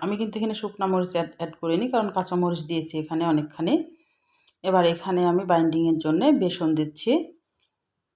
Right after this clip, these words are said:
এখানে এক চামচ মতো বেসন দিয়েছি। আমি এটাকে একটু মেখে দেখব, যদি আমার লাগে তাহলে কিন্তু পরে আমি অ্যাড করব, আর যদি না লাগে তাহলে অ্যাড করব না। আমার লাগবে, আমি আরও এক চামচ বেসন দিয়ে দিলাম, দিয়ে এবার ভালোভাবে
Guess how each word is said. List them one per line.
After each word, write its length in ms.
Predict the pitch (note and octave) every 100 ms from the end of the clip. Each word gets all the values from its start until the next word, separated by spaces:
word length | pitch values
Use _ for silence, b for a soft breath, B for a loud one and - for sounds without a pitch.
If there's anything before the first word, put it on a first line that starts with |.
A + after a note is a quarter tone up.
| _ _
এখানে 260 | F#3 G3 G3
এক 200 | G3 G3
চামচ 260 | G#3 G3+ F#3+
মতো 180 | G3+ G3
বেসন 320 | F#3 F#3 G3+ F#3
দিয়েছি। 380 | F3+ F#3 F3+ D4+ E4 -
আমি 160 | F3 F3+
এটাকে 280 | F3 F3+ F3+
একটু 180 | F3+ G3+
মেখে 280 | F#3 F3 F3
দেখব, 280 | E3+ D#3+ D#3
যদি 240 | G#3 F#3 F#3
আমার 200 | F3+ F#3
লাগে 280 | F3+ E3 G#3+
তাহলে 300 | A#3 F3+ F3 E3+
কিন্তু 240 | D#3+ D#3 D#3
পরে 220 | D#3+ D#3
আমি 180 | D#3 G3
অ্যাড 200 | G3+ D3+ -
করব, 200 | C#3+ C#3+ D3 -
আর 80 | E3+
যদি 240 | E3 E3+ F3
না 140 | E3 E3
লাগে 220 | E3+ A#3+
তাহলে 280 | G#3 F3 D#3
অ্যাড 140 | D#3 -
করব 200 | C#3 D3+
না। 140 | C#3+ A2+ - _ _ _ _ _ _ _ _ _
আমার 200 | F3 F#3
লাগবে, 340 | F3+ E3+ D#3+ G3+
আমি 140 | A3+ G#3
আরও 220 | E3 E3+
এক 160 | E3 E3
চামচ 300 | F3 F3+ G3+
বেসন 300 | E3 E3 F3
দিয়ে 180 | D#3+ D#3+
দিলাম, 300 | D#3 D#3 G3 D#4+ - F#3+
দিয়ে 160 | F3+ D#3+
এবার 180 | D#3+ D#3+
ভালোভাবে 520 | D#3+ D#3+ D#3+ D#3+